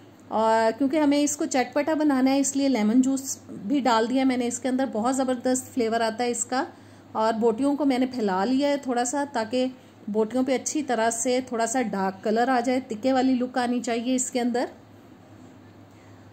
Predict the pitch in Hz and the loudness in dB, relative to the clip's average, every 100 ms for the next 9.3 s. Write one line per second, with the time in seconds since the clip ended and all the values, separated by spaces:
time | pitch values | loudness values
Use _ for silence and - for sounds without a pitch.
0 | - - 208 208 208 196 220 214 208 226 | -20 -6 0 0 0 0 0 -2 -4 -6
1 | 240 - - - - 220 254 - 233 247 | -6 -10 -20 -20 -8 -4 -2 0 0 0
2 | 285 269 254 254 254 226 254 240 240 240 | -4 -2 -2 0 -2 -2 -2 0 -2 -2
3 | 214 202 214 240 269 - - - 214 - | 0 0 2 2 -2 -6 -16 -6 -6 -6
4 | - - 254 214 190 233 285 294 302 269 | -14 -8 -2 0 2 2 2 0 0 -2
5 | 302 311 - 320 339 359 - 294 - 330 | -2 -4 -2 -2 -2 -4 -4 -4 -2 -2
6 | 302 262 233 262 269 269 - - - 269 | -2 -2 -2 0 0 -2 -12 -20 -10 -8
7 | - 302 294 240 214 262 339 269 262 339 | -4 -2 0 2 2 2 0 -2 0 0
8 | 320 285 302 285 240 262 277 285 320 262 | 2 2 2 0 0 2 4 2 2 0
9 | - 311 370 | -2 -4 -4